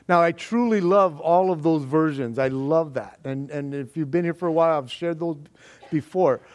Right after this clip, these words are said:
But my favorite is out of the, the King James, the old King James,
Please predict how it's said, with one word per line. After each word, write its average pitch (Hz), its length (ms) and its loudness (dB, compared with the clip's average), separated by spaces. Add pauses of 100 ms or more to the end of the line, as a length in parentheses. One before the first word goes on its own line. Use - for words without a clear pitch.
(160)
But 151 100 -2
my 190 240 4
favorite 175 760 2
is 147 160 0
out 147 160 4
of 147 80 0
the, 135 240 -2
the 143 160 -6
King 143 300 -4
James, 123 340 -4
the 135 80 0
old 139 220 2
King 139 200 -6
James, 113 500 -6